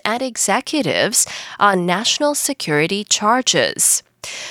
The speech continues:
Police say the editors were arrested on suspicion of foreign collusion to endanger national security, based on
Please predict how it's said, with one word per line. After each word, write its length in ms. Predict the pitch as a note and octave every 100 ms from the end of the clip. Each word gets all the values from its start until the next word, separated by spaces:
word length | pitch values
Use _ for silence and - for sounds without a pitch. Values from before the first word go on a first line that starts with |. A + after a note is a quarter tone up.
| -
Police 460 | - B3 A3+ B3+ C#4
say 220 | - B3
the 220 | A3+ A3 -
editors 680 | G3+ G#3+ F3+ D#3 C#3+ -
were 220 | E3+ D#3+ -
arrested 720 | D3+ D3+ E3+ G3 - D#3+ C#3+
on 220 | - F3+
suspicion 840 | G3 - G#2+ - - A3 - C4+ C4
of 280 | - F3+
foreign 640 | E3+ - F#3 G#3+ C4+ C4+ C4
collusion 880 | - F#3+ E3 F#3+ C#4+ - A#2 G2+ G#3 - - -
to 200 | B3 A#3
endanger 760 | A3 F3+ F3 F#3+ A3+ D4 C#4
national 480 | G#3 D#3+ E3 - G3
security, 920 | G3+ G#3+ - - D4 C#4 E3+ B2+ - - - - -
based 380 | - F#3+ F3 -
on 240 | D#3+ C3